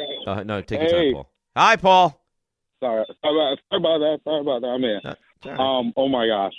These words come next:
Speaker 2: First off, Ty's wife does need to apologize, um, but she won't 'cause she's a wife. But I'm married twenty-one years. My wife knows exactly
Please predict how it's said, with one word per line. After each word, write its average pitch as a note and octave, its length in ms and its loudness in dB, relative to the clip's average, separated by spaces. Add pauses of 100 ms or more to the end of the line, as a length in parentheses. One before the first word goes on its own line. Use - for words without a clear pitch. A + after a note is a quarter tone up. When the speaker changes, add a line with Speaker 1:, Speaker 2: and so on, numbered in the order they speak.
(120)
Speaker 2:
First C#3+ 240 0
off, A#2+ 240 0
Ty's C3 280 -4
wife B2 260 0
does A#2+ 180 0
need B2 200 -4
to B2+ 60 -2
apologize, G#2+ 680 -2 (560)
um, A2+ 320 -2
but C3 200 0
she E3 80 2
won't C3+ 340 2
'cause G2+ 200 -4 (280)
she's G#2 160 -2
a G#2 40 0
wife. G2+ 280 0 (500)
But C3 100 0
I'm A#2+ 220 2
married B2+ 240 0
twenty-one A#2 320 -2
years. A2 260 0
My G#2+ 100 0
wife G#2+ 240 0
knows G#2 200 0
exactly G2+ 540 0